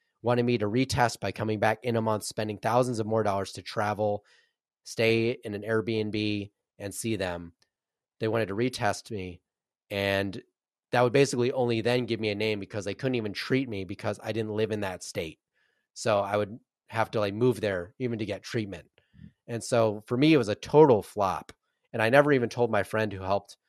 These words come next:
he helped fly me out there. He helped, you know, pay for some of this to get me out there. I never told him a lot of this because I didn't want him to feel like it was worthless when it actually was. And so after this, this is where I started doing tons of research, and I found people like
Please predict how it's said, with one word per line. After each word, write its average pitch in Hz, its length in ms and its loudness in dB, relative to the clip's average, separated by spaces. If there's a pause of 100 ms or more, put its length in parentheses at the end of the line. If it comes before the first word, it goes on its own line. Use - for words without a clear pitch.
(260)
he 139 140 -2
helped 123 280 2
fly 104 260 -2
me 101 140 -2
out 101 240 2
there. 87 140 -6
He 87 120 -6
helped, 95 180 -4 (380)
you 117 80 -8
know, 90 80 -6
pay 113 240 -4
for 101 160 -10
some 92 220 -10
of 90 60 -6
this 87 280 -10 (600)
to 117 80 -6
get 110 180 0
me 101 100 -4
out 107 160 0
there. 95 140 -2
I 110 60 0
never 117 200 0
told 110 260 -2
him 98 140 -4
a 95 60 -4
lot 92 180 0
of 90 60 -6
this 87 160 -8
because 101 240 -6
I 101 80 -2
didn't 107 160 -2
want 101 140 -4
him 92 40 -10
to - 60 -10
feel 110 300 -4
like 87 300 -6
it 120 60 -10
was 98 180 -8
worthless 104 640 0 (400)
when 113 120 0
it 98 140 -4
actually 98 460 -6
was. 95 500 -2 (440)
And 113 120 -6
so 120 100 2
after 143 240 8
this, 117 200 0
this 113 120 -6
is 117 80 -8
where 107 160 2
I 104 80 4
started 107 400 0 (400)
doing 107 160 -4
tons 123 260 0
of 95 80 -4
research, 107 520 2
and 98 80 -4
I 92 160 -2
found 101 400 -2
people 104 300 -4
like 95 360 -2